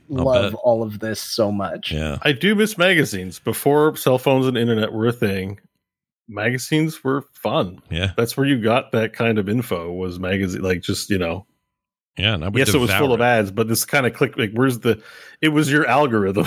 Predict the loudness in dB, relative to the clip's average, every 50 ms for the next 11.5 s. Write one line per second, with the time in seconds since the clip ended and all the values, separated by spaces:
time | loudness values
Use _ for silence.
0 | -2 -2 -4 -2 0 0 2 2 2 0 0 0 0 2 2 2 2 2 2 2
1 | 2 2 2 2 2 2 2 2 2 2 2 0 0 0 2 2 2 0 0 0
2 | -2 0 0 -2 -4 -2 0 2 2 4 2 2 0 -2 -2 0 0 0 0 -2
3 | -2 -2 -2 0 0 -2 -6 -8 -10 _ _ -20 -6 -2 0 2 2 2 0 -4
4 | -8 _ _ -10 -8 -6 -2 0 2 2 2 2 2 2 2 2 2 2 2 2
5 | 2 2 2 2 2 0 2 2 0 2 2 0 0 0 0 0 0 2 2 4
6 | 4 2 2 2 0 -2 -4 -10 -12 -10 -10 -10 -10 -8 -2 0 2 2 2 2
7 | 2 0 0 2 2 2 2 2 2 2 0 -2 -2 0 0 2 2 2 2 0
8 | -2 0 0 2 2 4 4 2 2 2 0 0 -2 -2 -2 -4 -4 -2 -2 -2
9 | 0 0 0 -2 -2 -2 -4 -2 -2 -2 -4 -6 -6 -8 -12 -10 -8 -6 -6 -4
10 | -4 -4 -6 -2 -2 0 0 2 2 2 4 4 2 2 2 2 4 4 4 2
11 | 2 0 0 0 0 0 0 -2 -6